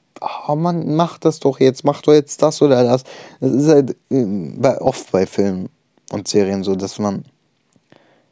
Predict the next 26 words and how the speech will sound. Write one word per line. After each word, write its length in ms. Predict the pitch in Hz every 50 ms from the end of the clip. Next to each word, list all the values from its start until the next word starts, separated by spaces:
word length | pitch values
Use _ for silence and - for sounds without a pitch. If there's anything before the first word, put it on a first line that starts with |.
| _ _ _
denkt, 760 | - 113 127 139 143 139 135 - _ _ - - - - - _ _ _ _
man 340 | - 101 104 104 107 101 98
wüsste 300 | 120 127 - - - 104
es 240 | 104 101 - - -
besser. 580 | - - 113 110 - - 110 107 104 101 98 - _ _ _ _ _ _ _ _ _ _ _ _ _ _ _ _ _ _ _ _ _ _ _ _ _ _ _ _ _ _ _ _ _ - - -
Ja, 100 | - 151
man 200 | 160 139 123 117
weiß 260 | 139 180 220 - -
es 140 | 139 123 -
ja 80 | 123
auch 100 | 104 101
oft 260 | 92 95 101 - -
besser. 420 | - - 87 87 - - 87 90 - _ _ _ _ - _ _ _ _ _ _ _ _ _ _
Weil 140 | - 127 139
einem 260 | 113 127 143 139 120
werden 240 | 117 135 156 175 175
ja 120 | 170 151 131
auch 200 | 147 117 117 -
oft 300 | - 147 139 - - -
Sachen, 400 | - 123 127 127 - 139 117 - - _ _ _ _ -
mehr 220 | 110 135 147 156
Sachen 280 | 147 151 139 139 135 117
erzählt, 420 | 113 107 - - 139 139 131 -
als 280 | - 101 - - - -
die 180 | 92 98 101
Leute 560 | 101 101 101 107 110 107 - - 95 95 95